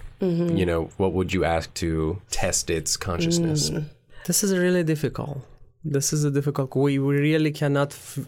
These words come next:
Speaker 3: figure out if, um, the computer has self-awareness or it, it
Speaker 1: Yeah.
Speaker 3: pretends.
Speaker 2: Right.
Speaker 1: I would ask this, the, honestly, the first question that came to my mind, and I'm sorry, it's crude.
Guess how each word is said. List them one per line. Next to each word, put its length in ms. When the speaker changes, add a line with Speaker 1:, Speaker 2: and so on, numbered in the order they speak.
Speaker 3:
figure 340
out 240
if, 220
um, 480
the 100
computer 640
has 640
self-awareness 1800
or 640
it, 120
it 40
Speaker 1:
Yeah. 480
Speaker 3:
pretends. 800
Speaker 2:
Right. 240
Speaker 1:
I 280
would 260
ask 400
this, 180
the, 300
honestly, 680
the 140
first 380
question 260
that 120
came 140
to 60
my 140
mind, 340
and 120
I'm 120
sorry, 440
it's 260
crude. 500